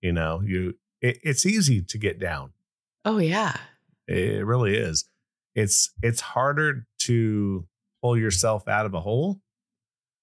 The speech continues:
Speaker 1: But I guess if you start looking for the things that you're grateful for,
Speaker 2: You're
Speaker 1: it's a
Speaker 2: already
Speaker 1: good
Speaker 2: out
Speaker 1: way
Speaker 2: of it.
Speaker 1: Yeah, it's a good start for sure.
Speaker 2: Yeah.
Speaker 1: So, you know, I, I, I think there's a lot to be said, and that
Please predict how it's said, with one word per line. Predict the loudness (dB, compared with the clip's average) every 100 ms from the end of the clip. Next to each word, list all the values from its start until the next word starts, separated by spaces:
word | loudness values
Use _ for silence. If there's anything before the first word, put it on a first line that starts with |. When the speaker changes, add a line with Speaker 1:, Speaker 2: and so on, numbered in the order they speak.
| _
Speaker 1:
But | -2
I | 0
guess | 0 0 0
if |
you | 0
start | 0 0 0
looking | -2 -2 -4
for | -2 0 0
the | -2
things | -2 0 0 -2
that | -6
you're | -8
grateful | -2 -2 -2 -4
for, | -2 -2 -2 -4 -10 _ _ -4
Speaker 2:
You're | 0
Speaker 1:
it's | 2
a |
Speaker 2:
already | 2 2
Speaker 1:
good |
Speaker 2:
out | 2 2
Speaker 1:
way |
Speaker 2:
of | 0
it. | -4 -8 _ _ _ _
Speaker 1:
Yeah, | 0 0 0
it's | -4
a |
good | -2 0 0
start | 0 0 0 -4
for |
sure. | -6 0 0 -2 -4
Speaker 2:
Yeah. | -2 0
Speaker 1:
So, | 2 2 0 -4 _ _ _ _ _ _ _ _ _ _ _ -4
you | 0
know, | 0 -2 -2
I, | -2 -2 -4 _ _ _ _
I, | 0 0
I | -2
think | 0 0 2
there's | 0
a | 2
lot | 0 -2
to | -2
be | 0
said, | 2 2 2 -2 -6
and | -2 0 0 -2 -4 _ _ _ _ _ _ -4
that | 0 0